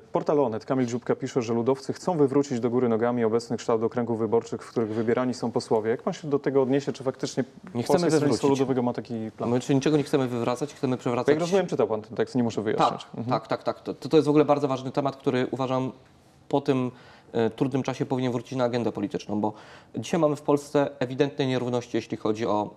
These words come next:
Speaker 2: e, okręgi wyborcze, liczbę wybieranych w nich posłów, czyli de facto głos wyborczy.
Speaker 1: Mhm.
Speaker 2: W wielu miejscach, e, ten głos, e, oddawany przez, e, naszych rodaków jest znacznie słabszy niż w innych,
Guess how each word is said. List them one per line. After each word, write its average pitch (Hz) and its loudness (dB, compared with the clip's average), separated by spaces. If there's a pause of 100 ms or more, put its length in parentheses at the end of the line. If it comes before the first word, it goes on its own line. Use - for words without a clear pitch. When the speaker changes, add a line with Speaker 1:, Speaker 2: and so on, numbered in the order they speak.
(140)
Speaker 2:
e, 110 -2 (680)
okręgi 151 2
wyborcze, 127 0
liczbę 147 2
wybieranych 127 0
w 117 -14
nich 120 -8
posłów, 131 -2
czyli 185 -6
de 170 0
facto 196 -2
głos 185 0
wyborczy. 101 0
Speaker 1:
Mhm. 110 -4 (200)
Speaker 2:
W 104 4
wielu 175 2
miejscach, 151 -2
e, 131 0
ten 139 0
głos, 147 0
e, 131 0
oddawany 131 -2
przez, 131 -6
e, 131 0
naszych 127 -6
rodaków 127 -4
jest 127 -4
znacznie 135 -4
słabszy 139 0
niż 156 -2
w - -8
innych, 143 2